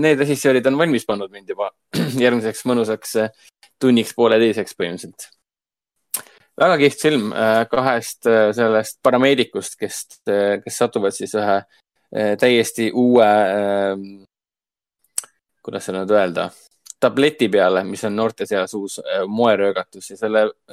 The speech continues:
tableti nimi on, äh, Synkronic. Ja selle Synkronicu tabletil on väga,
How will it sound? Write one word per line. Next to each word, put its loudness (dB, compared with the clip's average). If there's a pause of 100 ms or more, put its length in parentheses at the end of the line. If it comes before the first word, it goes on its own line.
(160)
tableti -2
nimi 0
on, -4
äh, -2
Synkronic. -2 (600)
Ja 2
selle 2
Synkronicu 2
tabletil 0
on 0
väga, 2